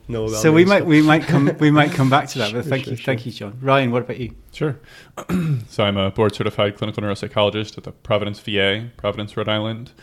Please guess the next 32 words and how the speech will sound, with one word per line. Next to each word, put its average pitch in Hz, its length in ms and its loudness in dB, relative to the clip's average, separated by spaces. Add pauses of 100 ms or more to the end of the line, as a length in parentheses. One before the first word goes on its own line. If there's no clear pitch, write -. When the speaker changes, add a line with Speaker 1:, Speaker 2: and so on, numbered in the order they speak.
(360)
Speaker 3:
also 98 460 -2
assistant - 320 -10
professor 101 540 -4
at 98 160 -8
Brown 98 260 -4
University. 104 640 -8 (760)
So 98 200 0
within 113 280 0
that 110 380 0
role, 107 640 2 (240)
I 95 580 -2 (320)
do 107 100 -6
clinical 120 360 -2
work. 117 460 2
I - 60 -12
see 104 160 -8
patients 104 560 -6
at - 80 -10
the 101 60 -8
V 98 200 -2
A, 101 320 2
very 101 200 -6
diverse 98 640 -4 (320)
group 101 300 -2
of, 90 540 -4
uh, 98 140 -12
U 101 140 0
S 95 120 -6
veterans 101 680 -4
coming 95 240 -10
in 95 120 -6
for 95 380 -4